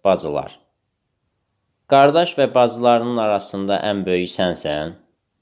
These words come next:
No, I'm not.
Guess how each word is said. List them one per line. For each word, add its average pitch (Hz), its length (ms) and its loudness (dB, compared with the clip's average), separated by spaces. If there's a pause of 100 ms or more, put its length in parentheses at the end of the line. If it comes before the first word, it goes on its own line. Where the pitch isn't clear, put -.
(1080)
No, 113 680 4
I'm 107 380 0
not. 113 460 -2